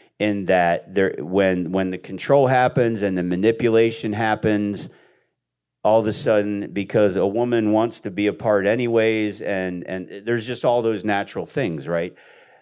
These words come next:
But when you lose your identity, when your friends around you go, "Hey, you're not the same anymore," it's not healthy.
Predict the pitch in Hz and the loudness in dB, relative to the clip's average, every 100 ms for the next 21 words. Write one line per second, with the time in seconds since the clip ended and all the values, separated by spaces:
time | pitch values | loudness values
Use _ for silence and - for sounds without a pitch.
0 | _ _ _ _ _ 98 110 98 117 113 | _ _ _ _ _ 0 2 4 2 4
1 | 110 151 143 139 113 98 104 95 - - | 6 6 6 4 4 4 2 2 -4 -8
2 | - _ _ _ _ _ _ _ _ _ | -16 _ _ _ _ _ _ _ _ _
3 | _ _ _ _ 107 110 110 - 139 139 | _ _ _ _ 0 2 2 2 2 2
4 | 113 110 113 120 104 101 90 92 87 92 | 2 2 2 2 0 -2 2 4 4 2
5 | 101 92 104 104 104 98 90 _ _ 87 | -2 -2 -2 -2 -2 -2 -4 _ _ -6
6 | 87 113 113 107 92 85 82 80 80 85 | -4 -2 -2 -2 -4 -4 -4 -4 -2 -4
7 | - 98 87 98 95 - 55 | -4 -2 0 0 0 -2 -12